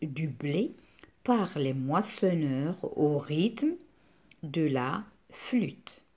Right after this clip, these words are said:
C'est bon ? Je passe, je passe à l'exercice deux. Écris une phrase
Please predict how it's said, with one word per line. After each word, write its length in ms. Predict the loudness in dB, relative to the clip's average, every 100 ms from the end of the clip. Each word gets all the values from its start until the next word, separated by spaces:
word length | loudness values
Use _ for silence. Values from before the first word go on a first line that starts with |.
| _ _ _ _ _ _ -10
C'est 120 | -4
bon ? 240 | -2 -2 -6 -20 _ _ _ _ _ _ _ _ _ _ _ _ -20 -20 -20 -20 -20 _ _ _ _ -4
Je 160 | 0
passe, 580 | 2 2 -2 -2 -10 -14 _ _ _ _ _ _ _ _ _ _ _ _ _ _ _ _ _ _ _ -20 -20 _ _ _ -20 _
je 200 | -4 -2
passe 400 | -2 -2 -4 -4 -2
à 100 | 2
l'exercice 800 | 2 2 0 -2 -4 -8 -8 -8
deux. 160 | -8 -8 -14 _ -20 _ _
Écris 680 | 2 2 2 4 6 6 2 0
une 200 | 2 2
phrase 500 | -2 -6 -2 -2